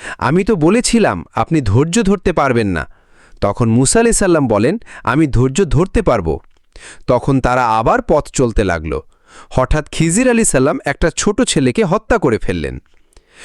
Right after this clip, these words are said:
মুসা আলাইসাল্লাম বিস্মিত হয়ে বললেন, "নিরপরাধ শিশুকে আপনি হত্যা করলেন?" খিজির আলাইসাল্লাম আবার বললেন, "আপনি তো ধৈর্য ধরতে পারলেন না।"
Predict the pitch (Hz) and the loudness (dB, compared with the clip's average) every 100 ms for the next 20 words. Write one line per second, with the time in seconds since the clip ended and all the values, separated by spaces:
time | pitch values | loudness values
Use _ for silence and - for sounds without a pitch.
0 | - - 190 226 262 254 - 262 262 208 | -8 0 2 2 2 2 2 2 0 0
1 | 196 - 240 233 226 247 233 233 165 220 | 0 0 0 2 2 2 2 2 0 -2
2 | - _ - - 151 175 208 214 220 226 | -10 _ -12 -2 2 4 2 2 2 2
3 | - - 185 233 240 226 240 208 131 170 | 0 0 2 2 2 2 2 2 0 0
4 | 285 294 349 330 151 101 - _ _ _ | 0 2 4 4 2 -2 -10 _ _ _
5 | _ _ - - - 180 214 247 240 226 | _ _ -14 -2 2 2 2 2 2 2
6 | 254 247 214 220 269 226 143 101 73 - | 2 2 2 2 2 2 2 0 -4 -12
7 | - - - 117 180 175 160 107 139 208 | -20 -12 -6 -4 -2 -2 0 2 2 2
8 | 196 208 247 226 226 226 220 226 | 2 2 0 2 2 2 2 0